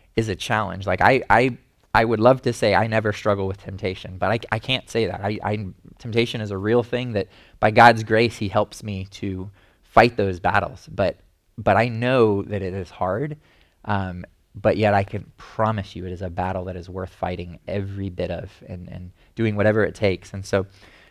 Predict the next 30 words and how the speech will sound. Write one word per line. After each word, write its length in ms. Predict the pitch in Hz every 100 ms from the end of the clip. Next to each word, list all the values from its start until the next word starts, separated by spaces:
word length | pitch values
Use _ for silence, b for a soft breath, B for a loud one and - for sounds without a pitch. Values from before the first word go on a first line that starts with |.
| -
um, 260 | 110 98 90
please 260 | - 175
don't, 220 | 147 127 - -
don't 220 | 120 120
misunderstand 880 | 113 - 107 98 - 110 98 92 110 _ -
when 120 | 98
I, 160 | 92 95
when 140 | 101
I 120 | 95 92 - _ _ -
say 200 | 127 101
these 180 | 95
things. 340 | - 90 92 -
Um, 300 | 98 92 92 _ _ _ _ _ _ _ b b b b
so 360 | - 165 143 - _ _ _ _ _ _ -
our 100 | 139
culture 320 | 180 202 165
says 200 | 151 123
marriage 320 | 127 143 131
not, 140 | 135 131
isn't 280 | 123 123 117
really 240 | 117 113
forever. 760 | 101 - 110 - 101 95 80 87
You 100 | -
know, 100 | 104
basically, 580 | 98 113 - 120 110 98 - -
our 60 |
culture 280 | 104 127 -
has 100 | 104
this 140 | 98 -
kinda 360 | 110 98 87